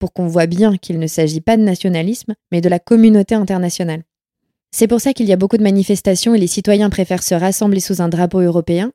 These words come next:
plutôt que sous un drapeau allemand. Parce que ça peut toujours avoir cette ambivalence, et parce que le nationalisme est toujours quelque chose de difficile pour la plupart des Allemands. Les conservateurs, et surtout les extrémistes de droite, s'en plaignent.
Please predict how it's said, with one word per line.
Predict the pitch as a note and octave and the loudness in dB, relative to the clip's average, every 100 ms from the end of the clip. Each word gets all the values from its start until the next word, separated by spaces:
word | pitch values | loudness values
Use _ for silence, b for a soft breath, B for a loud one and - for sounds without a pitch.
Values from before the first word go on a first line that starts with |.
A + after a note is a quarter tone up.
| _ | _
plutôt | - A3 - C4 | -2 -2 0 -2
que | G#3 | -2
sous | - G3+ | -2 -2
un | F#3+ | 0
drapeau | F3 E3+ | -2 -2
allemand. | G3+ F#3 F3 - b b | -2 -2 -6 -10 b b
Parce | A3 - | -2 0
que | B3 | 0
ça | A3+ | 0
peut | G#3+ | 0
toujours | - B3 | 0 2
avoir | B3 A3 A3+ | 4 2 2
cette | A3 G3 | 0 0
ambivalence, | G3 F#3+ F#3+ F#3 - B B B | 2 2 0 -2 -8 B B B
et | G3 | -2
parce | G3 F#3 | 0 0
que | G3+ | 0
le | |
nationalisme | F#3+ F3+ G3 F3+ F#3 - | 2 2 2 2 0 -2
est | E3+ | -4
toujours | F3+ F#3 | -4 -6
quelque | - E3+ E3+ | -4 -4 -4
chose | F#3+ F3 | -4 -2
de | E3+ | 0
difficile | E3+ D#3+ D#3+ G3 | -2 -2 -2 -2
pour | F3 | 0
la | D#3+ | -2
plupart | D#3 E3 D#3+ | -4 -6 -4
des | D#3+ | -4
Allemands. | D#3+ D#3+ - _ _ _ _ _ _ | -4 -4 -10 _ _ _ _ _ _
Les | F#3 | 0
conservateurs, | F#3 F#3 F3 E3 E3+ A3+ A#3+ | 2 0 2 2 2 2 2
et | E3+ | 0
surtout | E3+ - F#3+ | -4 -4 -2
les | E3 | 0
extrémistes | E3+ - F3 E3+ E3+ E3+ | -2 -4 -4 -4 -4 -2
de | D#3+ | -2
droite, | E3 F#3 - | 0 -2 -2
s'en | E3+ | -4
plaignent. | E3 G3 E3+ | -2 -2 -2